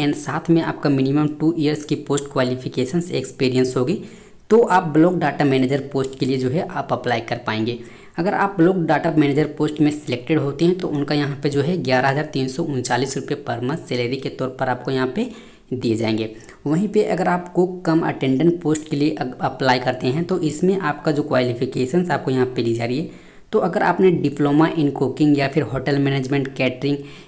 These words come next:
या अगर आपने matriculations with two years की वर्किंग एक्सपीरियंस होगी cooking in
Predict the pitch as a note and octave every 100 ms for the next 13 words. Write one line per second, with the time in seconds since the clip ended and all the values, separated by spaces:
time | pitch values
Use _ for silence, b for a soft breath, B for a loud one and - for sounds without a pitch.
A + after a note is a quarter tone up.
0 | B C#3 F#3 F3 F3+ F3 F3 E3 C#3+ C3
1 | - C#3 C3+ C3+ F3 E3 E3 E3+ - F3+
2 | G3+ F3+ E3 E3 - D#3+ B2+ C3 C3+ F3
3 | F3 D3+ - - C3+ C#3 - - C3+ D3
4 | C#3+ C3 B2+ E3 E3+ D#3